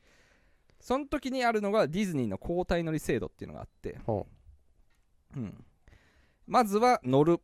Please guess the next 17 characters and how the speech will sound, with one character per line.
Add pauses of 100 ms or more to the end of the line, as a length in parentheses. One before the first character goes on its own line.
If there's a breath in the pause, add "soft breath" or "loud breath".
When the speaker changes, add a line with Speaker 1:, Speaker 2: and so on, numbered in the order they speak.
Speaker 1:
二
人
の、 (580)
え
ー、
親
子
が、 (880)
例
え
ば
妻
と (100)
上
の
子
が